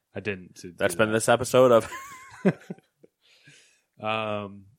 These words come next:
Speaker 1: I think I've only played Ghost Recon this week.
Speaker 2: Okay.
Speaker 1: I don't think I played anything else
Speaker 2: Played Black
Speaker 1: because I
Speaker 2: Mesa on
Speaker 1: had
Speaker 2: the weekend?
Speaker 1: What's up?
Speaker 2: Black Mesa?
Speaker 1: I played a little Black Mesa, not a ton. Um,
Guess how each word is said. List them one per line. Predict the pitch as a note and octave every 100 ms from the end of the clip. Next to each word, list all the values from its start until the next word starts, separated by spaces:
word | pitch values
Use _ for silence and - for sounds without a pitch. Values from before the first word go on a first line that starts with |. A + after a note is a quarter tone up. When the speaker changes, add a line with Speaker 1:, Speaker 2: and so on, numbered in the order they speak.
| _ -
Speaker 1:
I |
think | - A3+
I've | C#4 E3
only | A#2+ D3 D3
played | C#3 C3 A#2+ A#2+ A#2
Ghost | - G2+ G2 -
Recon | F#2 - G#2 E2+ E2+ _ _
this | G#2 -
week. | F2+ E2+ _ _ _ _ _ _ _ _
Speaker 2:
Okay. | - G2 G#2+ _ _ _ -
Speaker 1:
I | A2+
don't | D#3
think | E3+ E3
I | D#3
played | - C#3+ B2
anything | G2 F#2+ F#2
else | F2 E2+ - - _
Speaker 2:
Played | G2+ F2+
Black | F#2
Speaker 1:
because | G#2
I |
Speaker 2:
Mesa | G#2+
on | A2
Speaker 1:
had | G2+
Speaker 2:
the |
weekend? | G2+ C3+ C3+ _ _ _ _ _ _ _
Speaker 1:
What's | - A#2
up? | C#3 - _ -
Speaker 2:
Black | G2 F#2
Mesa? | G2+ C#3 C#3 _ _ _ _ _ _ -
Speaker 1:
I | D#3+
played | G3 E3+
a |
little | A#2+ G#2
Black | F#2 F2+ F#2
Mesa, | F2 F2 -
not | F#2+ G2+ F#2
a |
ton. | - F#2+ F#2+ G2 - _ -
Um, | G2 F#2+ F#2 F#2 F2+